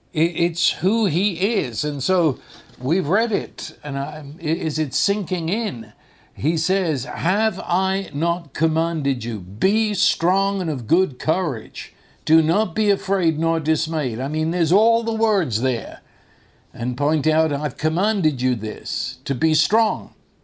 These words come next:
good courage, not to be afraid, not to be dismayed." Why? Why? How? "For,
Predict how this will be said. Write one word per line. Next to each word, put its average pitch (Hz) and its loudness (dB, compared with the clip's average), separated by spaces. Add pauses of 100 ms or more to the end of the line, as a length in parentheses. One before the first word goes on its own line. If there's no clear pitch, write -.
(240)
good 160 2
courage, 175 -2 (580)
not 147 0
to 165 0
be 180 2
afraid, 196 0 (100)
not 117 -4
to 143 -2
be 160 4
dismayed." 180 -2 (240)
Why? 196 -4
Why? 160 -4
How? 226 0 (360)
"For, 269 0